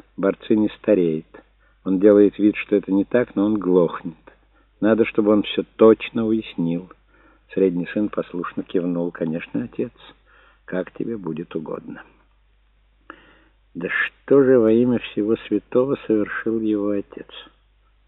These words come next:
Что мог сделать такого, от чего Рим посмел подняться на Фонтине Кристи?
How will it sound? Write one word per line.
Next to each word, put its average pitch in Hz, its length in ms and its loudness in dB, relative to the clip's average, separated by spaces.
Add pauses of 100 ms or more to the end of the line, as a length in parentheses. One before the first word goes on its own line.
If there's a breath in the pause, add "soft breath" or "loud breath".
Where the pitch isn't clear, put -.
(240)
Что - 380 2
мог 104 240 4
сделать 90 420 2 (140)
такого, 117 500 2
от 131 240 -12
чего 95 300 -2
Рим 113 400 2
посмел 101 480 -4
подняться 92 880 -8 (180)
на 92 180 -10
Фонтине 101 720 -2 (100)
Кристи? - 640 -12